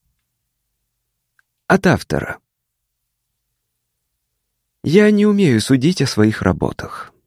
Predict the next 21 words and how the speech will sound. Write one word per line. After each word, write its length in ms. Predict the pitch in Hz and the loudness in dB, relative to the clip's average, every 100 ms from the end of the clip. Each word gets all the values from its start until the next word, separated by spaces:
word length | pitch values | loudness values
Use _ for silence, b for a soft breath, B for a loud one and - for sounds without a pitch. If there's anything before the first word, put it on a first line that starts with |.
| _ | _
Какие-то 380 | 175 170 214 - | 0 2 0 2
нравятся 480 | 107 113 98 92 104 | 2 2 2 0 0
мне 160 | 104 | 2
больше, 420 | 104 131 190 - - | 2 0 -2 0 0
какие-то 440 | 135 - 151 98 | 0 -2 0 0
меньше, 480 | 101 175 180 - 143 B B B | 2 2 0 -2 -4 B B B
таких, 280 | - 151 165 | 0 2 2
которые 360 | 156 147 147 147 | 2 2 4 2
совсем 360 | 160 - 220 | 0 0 0
не 100 | 143 | 2
нравились 400 | 104 101 98 101 | 2 2 2 2
бы, 140 | 98 107 | 0 0
практически 640 | 151 - 165 - 151 - | 0 -2 -8 -6 -6 -2
нет. 440 | 160 95 - - - _ _ - | 0 0 -4 -14 -20 _ _ -2
Но 160 | 120 139 | 2 4
я 160 | 139 | 6
не 100 | 143 | 4
могу 260 | 147 135 104 | 4 2 2
с 100 | - | 4
уверенностью 540 | 120 95 95 95 107 | 4 4 4 2 -2
сказать, 500 | 104 120 147 208 - | 0 0 2 -2 -4